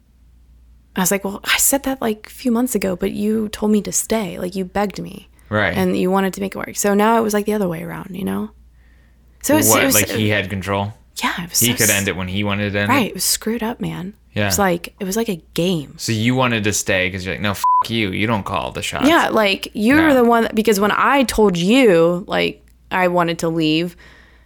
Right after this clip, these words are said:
Speaker 1: and that it wasn't gonna work, you begged me to stay. And I did.
Speaker 2: Mm-hmm.
Speaker 1: And then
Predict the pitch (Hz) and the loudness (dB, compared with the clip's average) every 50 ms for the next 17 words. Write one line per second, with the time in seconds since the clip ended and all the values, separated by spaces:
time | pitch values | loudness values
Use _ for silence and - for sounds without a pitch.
0 | _ - - 190 185 175 170 160 160 160 165 165 175 165 165 160 165 165 175 - | _ -6 -2 2 2 2 4 2 2 2 2 2 2 2 2 2 2 2 0 0
1 | 190 202 202 196 170 160 180 175 185 180 190 180 185 196 190 - - 277 285 214 | -4 -6 -6 -6 -4 -2 0 0 0 0 -2 -2 0 0 0 0 2 2 2 2
2 | 156 151 175 185 - _ _ _ _ _ - - 185 175 170 165 165 170 170 180 | 0 -2 -6 -10 -14 _ _ _ _ _ -4 0 2 2 2 2 2 -2 -4 -6
3 | - - - 185 175 - 247 311 370 254 - - - _ _ _ _ _ - 113 | -6 -2 -2 -2 2 4 4 4 4 2 -2 -6 -14 _ _ _ _ _ -6 -4
4 | 107 107 104 98 120 - _ _ _ - - 208 208 196 185 180 175 175 175 175 | -2 -2 -2 -4 -6 -10 _ _ _ -4 0 0 2 2 2 2 2 2 0 -2
5 | 175 185 190 - | -4 -6 -8 -12